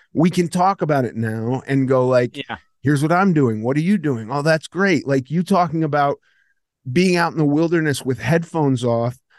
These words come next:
Speaker 1: I'm like, "Yeah, I always wear fucking headphones when I go for walks. I wonder what it sounds like outside. Like, I wonder
Speaker 2: great.
Speaker 1: what that's like." Yeah, I bet it
Speaker 2: Yeah.
Speaker 1: is. Like, I wanna
Speaker 2: It is.
Speaker 1: do that,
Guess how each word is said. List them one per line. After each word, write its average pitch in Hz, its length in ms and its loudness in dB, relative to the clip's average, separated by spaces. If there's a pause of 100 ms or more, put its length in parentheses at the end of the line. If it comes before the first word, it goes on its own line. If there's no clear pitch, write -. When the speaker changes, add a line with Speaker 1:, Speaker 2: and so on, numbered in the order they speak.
(260)
Speaker 1:
I'm 165 160 2
like, 165 260 0
"Yeah, - 160 -12
I 160 80 -12
always 143 320 -12
wear 147 120 -6
fucking 131 400 -4
headphones 135 560 -2
when 117 120 -2
I 113 80 -2
go 110 200 -2
for 110 200 -6
walks. 139 400 0
I 131 100 -2
wonder 175 560 2
what 147 420 0 (180)
it 147 160 -4
sounds 147 640 0
like 113 340 -2
outside. 135 880 -2
Like, 127 200 -2
I 135 40 2
wonder 151 380 2
Speaker 2:
great. 165 100 2
Speaker 1:
what 165 220 0
that's 196 380 -4
like." 110 220 -4
Yeah, 262 200 2
I 160 80 0
bet 190 240 2
it 349 120 4
Speaker 2:
Yeah. 294 120 0
Speaker 1:
is. 160 240 2
Like, 139 240 0
I 147 80 0
wanna 202 260 2
Speaker 2:
It 170 60 0
is. 120 100 -6
Speaker 1:
do 220 260 0
that, 98 260 -6